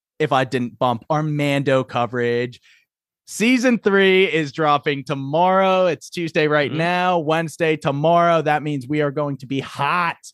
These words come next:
Speaker 1: with our coverage of season three of The Mandalorian. That should be dropping within the next five days, I would imagine. But yes, once again, we are Bingetown T V.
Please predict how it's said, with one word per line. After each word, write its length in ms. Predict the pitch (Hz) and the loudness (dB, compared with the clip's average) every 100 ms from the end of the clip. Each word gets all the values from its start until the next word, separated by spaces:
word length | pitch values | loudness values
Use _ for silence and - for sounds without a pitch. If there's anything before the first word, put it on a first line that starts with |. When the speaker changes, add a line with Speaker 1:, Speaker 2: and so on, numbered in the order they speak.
| - - - | -18 -16 -10
Speaker 1:
with 140 | 127 | -2
our 140 | 143 - | -2 0
coverage 420 | 147 131 127 120 | 2 2 0 -2
of 80 | 107 | -4
season 320 | 123 117 117 | -4 -4 -4
three 220 | 120 120 | -2 -2
of 100 | 110 | 0
The 60 | 117 | 0
Mandalorian. 960 | 117 113 113 117 113 113 113 113 107 | 2 0 0 0 2 2 0 -2 0
That 240 | 117 110 | 0 0
should 100 | - | -2
be 120 | 107 107 | -4 -2
dropping 520 | 110 104 98 107 104 | 2 2 0 -2 -2
within 500 | 101 110 104 101 98 | -4 -4 -4 -4 -4
the 60 | 101 | -4
next 540 | 98 - - - _ _ - | -6 -8 -12 -20 _ _ -4
five 420 | 104 98 95 - | 0 2 0 -6
days, 440 | 101 69 78 123 87 | -12 -10 -8 -8 -8
I 120 | 78 | -8
would 140 | 76 | -8
imagine. 580 | 95 69 - - - 113 - - - - | -10 -10 -10 -10 -10 -10 -14 -20 -10 -4
But 180 | 170 156 | -2 -2
yes, 560 | 151 214 214 - - - | 0 2 2 0 -6 -6
once 400 | 135 147 190 196 | 0 2 2 0
again, 460 | 175 190 175 165 170 | 0 2 2 0 -2
we 200 | 139 156 | 0 0
are 80 | 151 | 2
Bingetown 560 | 143 143 - 147 139 135 | 0 -2 -2 -4 -4 -4
T 180 | 143 135 | -4 0
V. 400 | 160 196 190 | 2 2 0